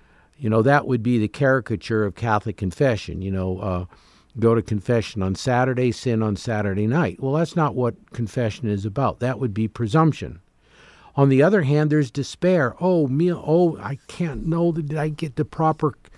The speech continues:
formula? Did I use the, you know, did I examine my conscience well? Did I,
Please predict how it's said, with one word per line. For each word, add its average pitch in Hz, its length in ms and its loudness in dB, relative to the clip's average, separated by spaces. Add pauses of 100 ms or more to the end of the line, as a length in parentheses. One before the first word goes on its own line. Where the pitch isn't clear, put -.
(340)
formula? 170 600 2
Did 135 180 0
I 135 80 0
use 139 380 2
the, 143 360 -2
you 90 160 -16
know, 131 140 -4
did 131 180 0
I 131 340 0 (340)
examine 151 420 0
my 143 140 2
conscience 147 600 -2
well? 123 320 0
Did 127 280 0
I, 127 240 2